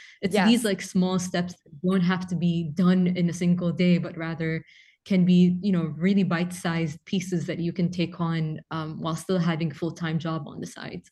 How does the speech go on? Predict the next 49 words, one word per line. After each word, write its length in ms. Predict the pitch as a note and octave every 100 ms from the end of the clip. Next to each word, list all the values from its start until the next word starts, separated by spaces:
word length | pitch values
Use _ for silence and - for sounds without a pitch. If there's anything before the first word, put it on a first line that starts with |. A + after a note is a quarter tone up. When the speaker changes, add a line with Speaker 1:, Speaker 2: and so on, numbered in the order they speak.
| _
Speaker 2:
Yeah, 320 | F#3+ G3 F3+ -
it's, 120 | -
like, 140 | B3+ A#3+
kinda 240 | A#3+ C4+
starting, 260 | C4 C4 B3
I 140 | -
Speaker 1:
Um, 60 | G#3
Speaker 2:
mean, 140 | G#3
even 180 | G#3+ A#3
with 160 | B3+ -
the 80 | G#3+
podcast, 640 | - F#3+ F#3+ F#3+ F#3 E3+ -
it's 180 | E3 -
been, 280 | F#3 F#3 - - _ -
like, 80 | D3
I 60 | F#3
have 100 | G3
a 60 |
full-time 520 | G3 - G3+ G3 D#3 D#3
job. 440 | E3 F#2+ - - _ _ _
This 200 | F#3 -
is, 100 | F#3
like, 200 | F3+ F3
my 100 | F#3
Speaker 1:
Right. 100 | F#3
Speaker 2:
mini 280 | F3+ F3+ F3
side 400 | - - F3+ F3
hustle 500 | F3 F3+ - F3 E3
passion 520 | E3 F3 E3 - F3
project, 580 | D#3 E3+ D#3+ D3+ D3 -
and 120 | E3+ - - -
it 220 | - G#3+ A3+
is 220 | A#3 -
starting 340 | G#3+ G3 F#3+
small 580 | - - F3 D#3 D3 C#3+ _ -
'cause 140 | G3+
you 60 | F#3
don't 140 | A#3+
wanna 140 | B3+ C4
set 180 | B3 G#3+
yourself 340 | A3 G#3+ G#3
up 140 | G3+
for 100 | -
failure 640 | F3+ F3 E3 D#3+ - - - _
and 120 | E3+ F#3
be, 80 | F#3+
like, 180 | F#3 -
"Oh, 140 | G3
discouraged." 880 | F3 F3 - F#3 D3+ D#2 F2+ - -